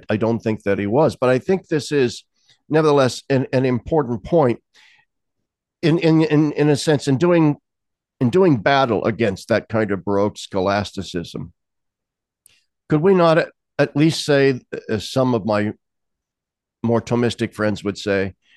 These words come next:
that there was a certain eclipse of Aquinas that took place in the Ressourcement camp that, in a sense, wrongly marginalized, making Aquinas sort of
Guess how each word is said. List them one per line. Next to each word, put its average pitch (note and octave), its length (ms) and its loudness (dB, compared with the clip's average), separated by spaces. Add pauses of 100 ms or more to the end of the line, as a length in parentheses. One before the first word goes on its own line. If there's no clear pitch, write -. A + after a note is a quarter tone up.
(360)
that A#2+ 200 -2
there A#2+ 140 2
was C3 420 2
a B2 80 0
certain D#3 460 -2
eclipse - 840 -4 (480)
of B2 100 0
Aquinas B2+ 920 -2
that B2 200 -4
took - 220 -6
place A2+ 320 -4
in A2+ 100 -4
the A2 60 -2
Ressourcement A2 800 -4
camp A2 300 -4 (100)
that, A2+ 200 -2
in A#2 100 -4
a A2 80 -4
sense, - 560 -6 (560)
wrongly C#3+ 640 2
marginalized, A2+ 1000 0 (600)
making C3 440 -2
Aquinas A#2 640 -2
sort A2 200 -4
of G#2 140 -6